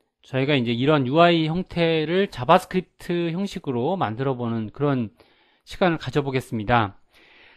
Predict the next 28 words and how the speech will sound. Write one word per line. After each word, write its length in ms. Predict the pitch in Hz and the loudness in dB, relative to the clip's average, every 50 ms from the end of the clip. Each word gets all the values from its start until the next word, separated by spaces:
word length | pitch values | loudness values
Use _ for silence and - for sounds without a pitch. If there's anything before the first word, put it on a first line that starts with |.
| - - - | -6 4 4
자, 80 | 156 | 4
첫 220 | 156 - 208 - - | 4 4 2 6 6
번째 240 | 285 285 262 269 | 6 8 8 8
예제는 800 | 226 175 165 160 202 202 185 170 170 190 196 175 135 113 107 101 - | 8 8 8 8 6 6 6 6 4 4 4 2 2 0 -2 -4 -4
저희가 260 | - 180 190 196 220 | 0 4 6 6 6
이제 140 | 208 185 175 | 6 6 4
일반적으로 600 | 165 175 190 240 254 247 233 233 208 214 202 175 | 4 6 6 6 6 8 6 6 6 6 4 4
보는 640 | 151 160 151 156 170 185 196 208 214 220 214 190 - | 4 2 2 2 2 2 2 0 0 -4 -6 -8 -10
그런 580 | - - 139 147 156 156 156 151 151 151 147 - - _ _ | -6 0 2 2 4 4 2 0 -2 -6 -8 -10 -14 _ _
그 380 | - 139 135 139 139 135 131 123 | -6 -4 -2 0 0 0 0 4
메인 300 | 127 139 175 220 240 240 | 6 6 8 8 6 4
페이지에 840 | - 214 220 220 190 160 165 151 127 120 127 151 151 123 101 95 92 | 4 2 0 0 0 0 0 2 2 4 4 2 2 0 -2 -4 -6
저희가 260 | - 151 156 156 160 | -2 0 0 2 2
이제 240 | 143 127 135 127 - - - - - | 2 4 2 2 2 -2 -18 -16 -8
포트폴리오를 600 | - - 262 - 240 - - 254 240 226 220 214 | -4 -2 -2 -2 -4 -2 0 2 4 4 4 6
만들어 380 | 196 165 135 127 135 151 180 175 | 6 4 4 4 4 4 4 4
나갈 320 | 151 131 117 123 113 - | 6 6 4 4 2 4
때, 320 | - 220 208 151 110 98 - _ _ _ _ _ _ _ _ _ | 4 4 4 4 2 -2 -8 _ _ _ _ _ _ _ _ _
자, 100 | - - | -4 -4
이것만 460 | 127 131 147 233 254 254 247 247 240 226 | 0 6 8 8 8 10 8 8 6 4
가지고도 500 | - 139 135 147 190 185 196 185 180 185 | 0 -4 -4 -4 0 2 2 2 4 2
만들 340 | 147 123 120 123 147 170 | 2 2 2 2 -2 -4
수 120 | 170 - 175 | -2 -2 -4
있다, 500 | 143 - - - 135 123 123 147 185 196 | -4 -2 0 4 4 6 6 4 4 2
이런 320 | 165 139 147 151 147 135 | 2 2 0 0 0 0
예제들을 560 | 120 123 117 147 151 143 139 123 123 123 120 | 0 0 2 0 0 0 0 -2 -2 -2 -2
챕터 460 | - - - 220 - _ - - 196 180 | -4 -4 -8 -8 -8 _ -4 -2 -2 -2
삼에서는 760 | - - 220 233 240 220 - 156 131 120 117 120 156 220 240 | -2 -2 -2 0 0 -2 -2 -4 -2 -2 -2 -2 -2 -4 -6